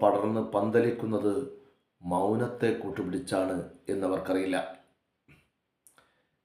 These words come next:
ഏതൊരവസ്ഥയിലും കൂടെ നിൽക്കുക എന്നതാണ് നമ്മൾ മറ്റൊരാൾക്ക് ചെയ്യാവുന്ന വലിയ പുണ്യം.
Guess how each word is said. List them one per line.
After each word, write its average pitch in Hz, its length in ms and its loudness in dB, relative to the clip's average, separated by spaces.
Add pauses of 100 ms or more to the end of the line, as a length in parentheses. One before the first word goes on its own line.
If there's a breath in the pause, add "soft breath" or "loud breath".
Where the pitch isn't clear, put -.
(140)
ഏതൊരവസ്ഥയിലും 107 1160 2 (600)
കൂടെ 107 380 2
നിൽക്കുക 104 360 -2 (400)
എന്നതാണ് 92 440 0 (1200)
നമ്മൾ 104 300 2 (340)
മറ്റൊരാൾക്ക് 101 760 2 (840)
ചെയ്യാവുന്ന 98 600 2 (1300)
വലിയ 95 400 0
പുണ്യം. 85 260 -6